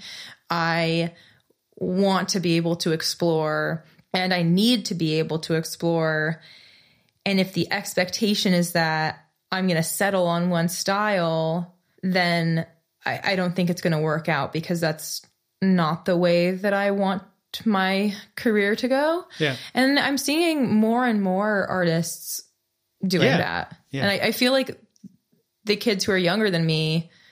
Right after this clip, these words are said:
Speaker 1: don't care about genre as much.
Speaker 2: Yeah.
Speaker 1: And of course, like, I admire and take a lot of inspiration from music communities that are more genre-based.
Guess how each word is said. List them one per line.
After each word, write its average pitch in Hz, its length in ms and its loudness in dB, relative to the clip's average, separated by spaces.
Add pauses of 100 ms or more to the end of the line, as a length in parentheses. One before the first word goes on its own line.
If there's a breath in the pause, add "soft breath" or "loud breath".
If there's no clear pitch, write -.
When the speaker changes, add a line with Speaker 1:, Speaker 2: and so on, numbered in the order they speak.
(320 soft breath)
Speaker 1:
don't 190 280 0
care 180 260 0
about 170 360 -2
genre 135 360 -4
as 180 180 -6
much. - 460 -8 (200)
Speaker 2:
Yeah. 123 140 -4 (320 loud breath)
Speaker 1:
And 349 120 -2
of 277 180 -4
course, 240 380 -2
like, 247 220 -2 (640)
I 202 560 -2
admire 185 960 0 (120)
and 165 640 0 (880 soft breath)
take 196 200 0
a 196 40 0
lot 185 160 2
of 180 80 -4
inspiration 175 840 0
from 165 920 0 (400)
music 175 520 0
communities 165 640 2
that - 220 -6
are 156 300 0
more 185 320 2
genre-based. 214 960 -2